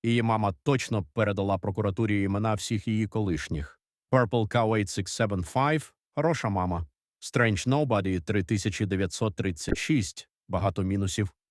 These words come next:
Я читав це, коли ти запостив рік тому, і досі маю ту саму думку. Якщо ця історія взагалі реальна. Хто в біса б'є свою другу половинку за несподіваний мінет?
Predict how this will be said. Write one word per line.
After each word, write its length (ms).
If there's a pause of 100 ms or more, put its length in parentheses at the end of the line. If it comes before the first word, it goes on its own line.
(180)
Я 200
читав 380
це, 240
коли 240
ти 120
запостив 520
рік 180
тому, 280
і 80
досі 420
маю 280
ту 200
саму 300
думку. 560 (340)
Якщо 340
ця 220
історія 580
взагалі 440
реальна. 480 (840)
Хто 300
в 80
біса 340
б'є 220
свою 320
другу 340
половинку 540
за 180
несподіваний 680
мінет? 400